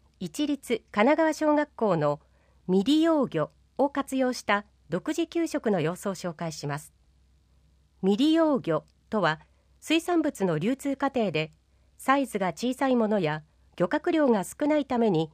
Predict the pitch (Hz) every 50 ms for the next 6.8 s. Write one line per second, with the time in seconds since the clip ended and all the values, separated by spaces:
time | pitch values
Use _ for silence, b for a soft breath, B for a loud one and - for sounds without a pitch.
0 | _ _ _ _ _ - - 220 214 214 294 320 311 311 320 311 254 185 151 -
1 | - - 156 - - - - 285 285 277 277 269 - - 220 - - 160 147 151
2 | _ _ _ _ _ _ _ - 190 196 - - 330 339 330 330 339 330 269 160
3 | 135 131 147 160 190 240 285 311 320 330 330 320 311 302 294 277 - - 233 -
4 | 226 214 196 185 165 156 156 - - _ _ _ _ _ _ _ _ _ _ _
5 | _ _ _ _ _ _ _ _ _ _ _ _ _ - 262 302 320 - 320 -
6 | - 269 285 269 - - 269 247 - 254 233 - 220 208 202 208